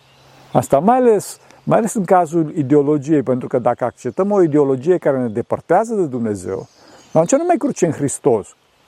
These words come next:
Da? Pentru, și deci nu se mai ascunde învierea după asta, nu se mai ascunde iubirea prin suferință, decât numai dacă suferința vine, da, din mărturisirea iubirii lui Dumnezeu, în unitatea bisericii,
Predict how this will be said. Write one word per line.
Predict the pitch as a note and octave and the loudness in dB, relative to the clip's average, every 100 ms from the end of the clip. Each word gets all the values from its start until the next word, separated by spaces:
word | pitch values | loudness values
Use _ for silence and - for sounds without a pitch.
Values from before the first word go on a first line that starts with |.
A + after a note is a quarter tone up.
| - | -6
Da? | D3 F#3+ - - | -2 -2 -4 -2
Pentru, | D#3 D#3 D3+ | 0 2 0
și | D3+ D3+ | 0 0
deci | E3 | 0
nu | G3 | 0
se | A#3 | 0
mai | E4 | 0
ascunde | C4 - F#3 | 0 -2 -2
învierea | E3 C3+ D3 D3 | 0 0 0 2
după | C3 A2+ C3+ | 0 -2 -2
asta, | A#2+ G#2 - - _ _ | -2 -4 -12 -20 _ _
nu | A#2+ | -6
se | F3 | 0
mai | G3+ | 0
ascunde | G3+ G#3+ F#3+ | 0 0 0
iubirea | F3+ D3+ E3 D#3 A2+ - | 0 0 2 2 2 -4
prin | C#3 | -8
suferință, | B2 C3+ C#3 D3+ C#3+ - - _ _ _ _ _ _ _ _ _ - - - - - | -8 -4 0 2 2 -2 -12 _ _ _ _ _ _ _ _ _ -20 -20 -20 -6 2
decât | C#3 - | 2 4
numai | C3+ E3 F#3 | 2 2 2
dacă | D#3+ E3 | 2 0
suferința | - B2+ B2+ F3 F#3+ | -4 -2 -2 -2 -2
vine, | D3+ D#3+ F#3 F#3 E3 C#3 B2+ - | -2 -2 0 0 0 -2 -6 -6
da, | C3 F#3+ A#3+ - _ - | -2 -2 -2 -8 _ -10
din | - F3+ | -2 2
mărturisirea | F3+ - E3 D#3+ A3+ | 2 0 -4 -2 0
iubirii | G#3 G3+ G#3+ | 0 0 -4
lui | G#3+ | -2
Dumnezeu, | A3 A3 B3 A3 C3 - - | -2 0 2 2 -2 -8 -10
în | C#3+ | -8
unitatea | D3 E3 F#3 | -2 0 0
bisericii, | E3 D#3+ G3 F#3 B2 - | -2 0 2 2 0 -8